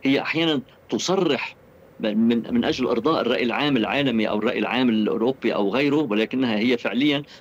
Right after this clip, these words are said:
منحازة كليًا مع، مع إسرائيل، ولا تستطيع بالوقت الحالي ممارسة ضغط جدي على إسرائيل من أجل، آه، عدم الذهاب إلى حرب طويلة أو إلى حرب واسعة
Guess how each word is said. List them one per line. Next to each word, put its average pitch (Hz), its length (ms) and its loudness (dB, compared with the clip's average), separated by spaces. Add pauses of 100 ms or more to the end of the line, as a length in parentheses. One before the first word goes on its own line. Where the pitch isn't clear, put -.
منحازة 123 400 0
كليًا 139 280 2
مع، 113 300 0
مع 107 340 -2
إسرائيل، 147 400 0 (320)
ولا 139 280 2
تستطيع 170 480 -4
بالوقت 147 280 -2
الحالي 143 440 -2 (220)
ممارسة 143 480 0
ضغط 131 340 -4
جدي 120 460 0
على 120 220 -2
إسرائيل 127 500 -2 (300)
من 117 160 2
أجل، 135 540 0 (320)
آه، 113 120 0
عدم 123 320 0
الذهاب 120 440 0
إلى 110 260 -2
حرب 117 480 -2
طويلة 123 380 2
أو 101 260 0
إلى - 140 0
حرب 110 380 0
واسعة 127 500 0